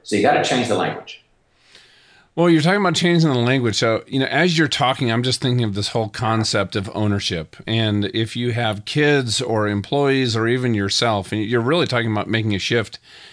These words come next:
Speaker 2: in that mindset toward one of ownership, which leads to empowerment. So when people are maybe stuck, uh, with this as the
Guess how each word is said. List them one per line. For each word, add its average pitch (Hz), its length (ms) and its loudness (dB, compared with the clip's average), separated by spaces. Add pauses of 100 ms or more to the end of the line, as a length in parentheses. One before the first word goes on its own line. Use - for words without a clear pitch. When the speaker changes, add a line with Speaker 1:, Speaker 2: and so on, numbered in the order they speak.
Speaker 2:
in 139 180 2
that 123 180 2
mindset 110 720 0
toward 113 380 0
one 117 460 2 (440)
of 139 400 4
ownership, 107 580 0
which 104 220 -2
leads 120 320 0
to 127 140 -4
empowerment. 98 720 -2
So 131 240 -2 (840)
when 127 220 0
people 185 320 0
are 123 300 2
maybe 120 280 -2
stuck, - 580 0 (420)
uh, 101 360 2
with 107 320 -4
this 113 400 -2
as 110 180 -2
the 98 340 -2